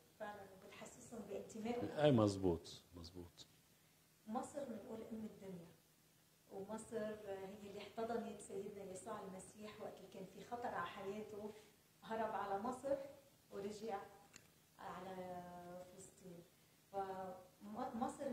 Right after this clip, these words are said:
Speaker 1: هي يعني الأقباط من الشعوب القديمة بمصر، المسيحيين.
Speaker 2: مهم.
Speaker 1: ومنلاح-، منلاحظ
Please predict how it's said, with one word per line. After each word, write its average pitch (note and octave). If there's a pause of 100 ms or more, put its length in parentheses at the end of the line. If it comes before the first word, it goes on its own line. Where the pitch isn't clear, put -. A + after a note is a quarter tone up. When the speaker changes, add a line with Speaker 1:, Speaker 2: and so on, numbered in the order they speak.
(140)
Speaker 1:
هي A3+
يعني F#3+ (560)
الأقباط A3+ (420)
من G3 (420)
الشعوب -
القديمة A#3+ (640)
بمصر، F#3 (540)
المسيحيين. F#3+ (320)
Speaker 2:
مهم. F2 (240)
Speaker 1:
ومنلاح-، G#3+
منلاحظ A#3+